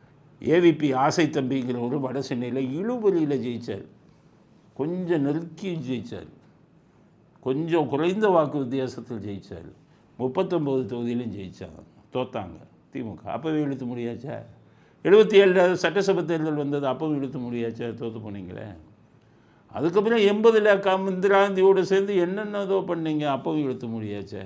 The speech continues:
எண்பத்தி நாலுல என்ன ஆயிடுச்சு? எம் ஜி ஆர் இப்ப இதுக்கு போனாரு, அஹ், உடல்நலம் சரியில்லாமல் புரூக்ளின் ம-, இதுக்கு, இது, அமெரிக்காவுக்கு. அப்ப கருணாநிதி ஒரு எலெக்ஷன்ல நிக்கலையே, நின்னா ஜெயிக்க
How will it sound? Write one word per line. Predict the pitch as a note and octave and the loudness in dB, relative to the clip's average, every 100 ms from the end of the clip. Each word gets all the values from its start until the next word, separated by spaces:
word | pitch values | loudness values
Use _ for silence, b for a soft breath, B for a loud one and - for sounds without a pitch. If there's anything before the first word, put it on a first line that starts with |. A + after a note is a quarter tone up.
| F2+ - _ _ b b b b b | -14 -20 _ _ b b b b b
எண்பத்தி | B2 F#3+ A#3 A#3 G#3+ | -2 4 4 4 2
நாலுல | E3+ E3+ A#3+ A#3 A3+ | 4 6 6 8 6
என்ன | G3+ G#3 G#3 | 6 4 2
ஆயிடுச்சு? | E3 G3 F#3+ | 4 6 8
எம் | G3 | 6
ஜி | G#3+ | 4
ஆர் | G#3+ G3 | 4 4
இப்ப | F3 F3+ | 2 2
இதுக்கு | F#3+ F#3+ F3+ | 2 2 0
போனாரு, | F3 F3 F3 F3 - b b b - | 0 0 0 -2 -8 b b b -2
அஹ், | - E3+ | 4 6
உடல்நலம் | D#3+ D#3 E3+ G3 F#3+ F3+ | 6 6 6 6 4 2
சரியில்லாமல் | E3 D#3+ D#3+ D#3 D#3+ D#3 D#3 C3+ | 2 2 4 4 2 2 0 2
புரூக்ளின் | F3 F3+ F3+ F3 D#3+ | 0 2 4 4 4
ம-, | D3+ D3+ | 2 2
இதுக்கு, | C#3 C3+ C#3 C#3 | 0 -2 0 2
இது, | C3+ C3 B2+ B2 B2 B2 A#2+ | 0 -2 -2 -4 -4 -4 -6
அமெரிக்காவுக்கு. | - C#3 G3 F3+ E3 C#3+ A#2+ A#2+ B2 B B | -2 2 4 4 2 -2 -4 -8 -8 B B
அப்ப | C3+ D#3+ | -6 -4
கருணாநிதி | C3 D3 G#3+ G#3 G3 | -2 -2 -2 2 2
ஒரு | F#3+ | 2
எலெக்ஷன்ல | E3+ D3 G3 G3 F#3 E3 | 0 -2 -4 -4 -4 -2
நிக்கலையே, | C3+ C#3 E3+ C#3+ C3+ | -2 -4 -4 -2 -2
நின்னா | B2+ C3+ C#3+ | -2 -2 -2
ஜெயிக்க | C#3+ B2+ B2+ | 0 -2 -6